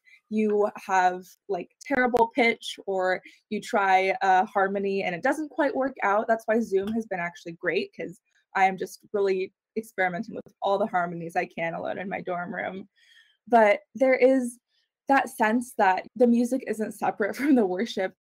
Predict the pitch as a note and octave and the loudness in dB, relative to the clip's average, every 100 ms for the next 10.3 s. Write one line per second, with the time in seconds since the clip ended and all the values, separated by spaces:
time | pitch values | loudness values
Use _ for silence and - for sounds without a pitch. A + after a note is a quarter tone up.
0 | _ G3+ F#3+ F#3+ G3 G3+ - F#3 G#3 G#3 | _ -10 -6 -8 -6 -6 -8 -8 -6 -4
1 | F#3+ G3+ F3+ - F#3+ - F#3 - - - | -4 -6 -10 -10 -12 -6 -6 -6 -8 -8
2 | - - - - - G3 G3+ F#3+ F#3 _ | -8 -6 -6 -8 -10 -10 -10 -12 -14 _
3 | - C#4+ - D#4 D#4 C#4+ B3 A#3 G#3 G#3+ | 0 0 0 -2 0 4 4 2 -4 -6
4 | G#3 F#3 F#3+ F#3 F3+ F3+ F3+ - F#3+ F3+ | -6 -6 -6 -6 -6 -6 -12 -12 -8 -6
5 | F3+ F#3 - G3 G3+ F#3+ A3+ - G#3 G3+ | -6 -12 -16 -8 -4 -2 -4 -4 -4 -4
6 | - F3 F3 F3 F3+ - F#3+ F3+ F3+ - | -4 -4 -4 -4 -8 -4 -4 -4 -10 -18
7 | _ _ - A#3+ B3 A#3 A#3 G#3 G3+ G3 | _ _ 2 4 6 4 2 0 0 -2
8 | F#3+ F#3 F3+ F#3+ A3+ G3+ G#3 F3 F3 F#3+ | -4 -8 0 0 0 -6 -4 -2 -2 -4
9 | F3+ F3+ F#3 E3+ F3+ - G#3 G3+ F3+ F3+ | -8 -12 -8 -8 -8 -10 -8 -6 -8 -8
10 | F#3 F#3 | -10 -12